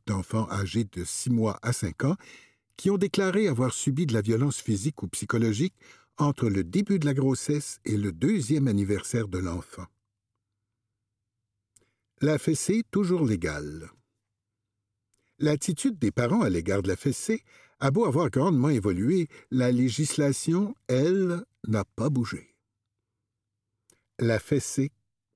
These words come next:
est encore légale au Canada et au Québec, rappelle Marie-Ève Clément.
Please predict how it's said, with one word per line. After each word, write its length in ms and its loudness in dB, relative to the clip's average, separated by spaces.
est 160 -2
encore 340 0
légale 380 2
au 80 2
Canada 580 0
et 240 -2
au 100 -2
Québec, 680 -6
rappelle 380 0
Marie-Ève 500 -4
Clément. 320 -10